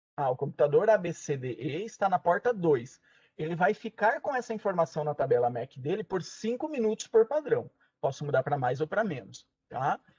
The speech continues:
Então, fica por cinco minutos. Aí, tá, falta um minuto pra acabar essa, essa entrada na minha tabela mac. Recebi outro pacote da mesma porta, do mesmo, com o mesmo mac de origem, A B C D E.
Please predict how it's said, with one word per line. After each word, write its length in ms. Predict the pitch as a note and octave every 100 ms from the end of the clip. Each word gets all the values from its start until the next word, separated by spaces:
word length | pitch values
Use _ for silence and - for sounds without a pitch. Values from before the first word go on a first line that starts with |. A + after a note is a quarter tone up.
| _
Então, 140 | - G3+
fica 220 | A#3+ B3+
por 160 | A#3+
cinco 300 | A3 A#3+ A#3+
minutos. 460 | C#4 D#4 D#3+ - - _ _ _ -
Aí, 600 | A3+ A#3 D4 D#4+ D#3 _ _
tá, 240 | - A3 A3
falta 420 | A3+ A#3+ A#3+ A3+
um 160 | A3+ F4+
minuto 320 | F4+ D4+ -
pra 100 | D4
acabar 360 | C#4+ D4 G#3+ G#3+
essa, 300 | G#3+ D#3+ C3+
essa 200 | C#3+ -
entrada 400 | C#3 D3 C3 B2
na 120 | B2+
minha 180 | B2+ C3
tabela 320 | C3 B2+ B2
mac. 180 | A#2 A2 _ _ _ _ _ _ -
Recebi 560 | G3+ - A3+ F3+ A#3+ -
outro 400 | A3 C#4+ - F4+
pacote 640 | - D4 - E3 D#3+ -
da 160 | A#3+ F#3
mesma 480 | E3 E3 A#3 C4 D4
porta, 840 | - G3 D3 D3 D#3+ E3 A#3 C#4+ _ _ _ _
do 200 | C#3 F3+
mesmo, 540 | F3 F3 F#3+ G3 A#3+
com 100 | B3+
o 100 | G#3
mesmo 280 | F3+ F3+ G#3
mac 200 | A3 G3
de 160 | G#3+ A3+
origem, 440 | C4 A3+ C#3 A#2 -
A 120 | B2+
B 100 | C3+
C 180 | - D#3+
D 260 | A3
E. 80 | G#3+